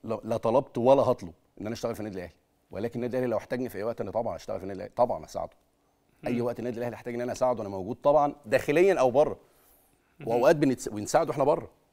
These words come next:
Speaker 1: نساعد يعني
Speaker 2: فعلا.
Speaker 1: اه طبعًا في ارائنا في
Speaker 2: يعني
Speaker 1: حاجات
Speaker 2: هل
Speaker 1: بنتسال.
Speaker 2: في لعيبه مثلًا معينه انت رشحتها للنادي الاهلي؟
Speaker 1: طبعًا.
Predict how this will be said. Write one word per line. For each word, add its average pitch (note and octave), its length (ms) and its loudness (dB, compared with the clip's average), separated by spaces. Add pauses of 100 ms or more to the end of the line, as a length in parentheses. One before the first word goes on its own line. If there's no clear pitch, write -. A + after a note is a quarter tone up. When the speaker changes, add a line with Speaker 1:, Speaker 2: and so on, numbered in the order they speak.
(280)
Speaker 1:
نساعد A#2 360 2
يعني F2+ 180 -6
Speaker 2:
فعلا. C#3 280 -4
Speaker 1:
اه B2+ 140 6
طبعًا - 320 2
في - 120 -6
ارائنا B2 340 2
في - 120 -2
Speaker 2:
يعني B2 160 0
Speaker 1:
حاجات C3 220 -2
Speaker 2:
هل G#2+ 80 -6
Speaker 1:
بنتسال. D#3+ 220 0
Speaker 2:
في F3 120 -2
لعيبه D3+ 400 -4
مثلًا D3+ 340 -8
معينه C#3+ 340 -8
انت D3+ 160 -6
رشحتها C3+ 760 -6 (720)
للنادي C3+ 420 -6
الاهلي؟ C3+ 400 -8 (760)
Speaker 1:
طبعًا. A#2+ 240 2